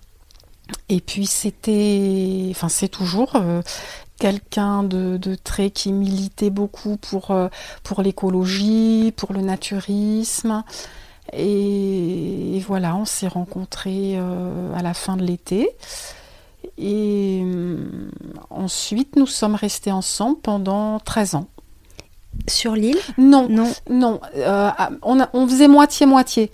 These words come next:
Speaker 2: D'accord.
Speaker 1: C'est-à-dire, j'ai continué, euh, à passer tous mes étés ici.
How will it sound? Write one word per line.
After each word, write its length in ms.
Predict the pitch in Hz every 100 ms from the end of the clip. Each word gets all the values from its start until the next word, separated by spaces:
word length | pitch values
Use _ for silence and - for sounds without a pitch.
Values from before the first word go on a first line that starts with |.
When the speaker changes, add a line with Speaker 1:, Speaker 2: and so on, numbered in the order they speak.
| 202
Speaker 2:
D'accord. 400 | 226 - 196 175
Speaker 1:
C'est-à-dire, 500 | - 233 240 233 247
j'ai 180 | 233
continué, 880 | 233 254 262 - 262 254 254 247 247 220
euh, 340 | 202 202 202
à 140 | 175 208
passer 440 | - 214 - 233
tous 180 | - 254
mes 280 | 240 226 220
étés 220 | 220 220
ici. 440 | 202 202 - 262